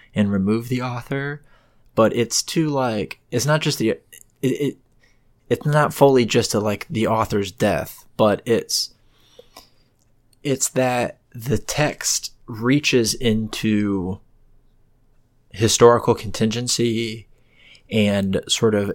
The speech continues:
the formations and conventions of language and all kinds of socio-, sociocultural formations that are sort of, like, I'm imagining it, the sort of,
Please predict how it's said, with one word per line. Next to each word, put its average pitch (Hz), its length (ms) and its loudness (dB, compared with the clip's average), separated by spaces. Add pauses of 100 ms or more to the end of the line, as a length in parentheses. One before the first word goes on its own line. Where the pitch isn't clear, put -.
the 107 360 0
formations 117 760 6
and 107 140 -6
conventions 101 480 -2
of 90 120 -8
language 107 760 -2 (380)
and 107 120 2
all 117 240 6
kinds 127 380 -2
of 107 100 0
socio-, - 540 4 (180)
sociocultural 117 1080 2
formations 107 840 -2 (440)
that 98 400 0
are 95 420 2
sort 95 200 -2
of, 90 200 -2 (1400)
like, 107 300 0
I'm 113 140 2
imagining 101 640 4
it, 90 180 -4 (160)
the 101 160 -8
sort 101 280 2
of, 92 300 0